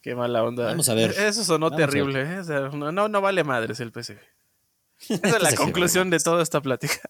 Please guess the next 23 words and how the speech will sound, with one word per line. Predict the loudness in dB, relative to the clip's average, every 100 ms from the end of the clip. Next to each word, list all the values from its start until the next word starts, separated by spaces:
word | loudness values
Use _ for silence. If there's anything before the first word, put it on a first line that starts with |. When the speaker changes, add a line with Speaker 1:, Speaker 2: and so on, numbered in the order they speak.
| -12
Speaker 1:
<laughs> | -12 -12 -6
Speaker 2:
El | -2 0
P | 2
S | 2
G | 0
da | 0
igual, | -2 -4 -6
no | -6
pasa | -4 -6
nada, | -8 -14
David. | -16 -16
Esa | -18 -16 -4 -2
Speaker 1:
Cuando | 0
sea | 0 2
Speaker 2:
liga, |
Speaker 1:
campeón | 0 0 0
de | 2
Speaker 2:
güey. | 2
Speaker 1:
Europa, | 0 -2 -2
a | -2
ver | -4
qué | -8
hacen. | -10 -10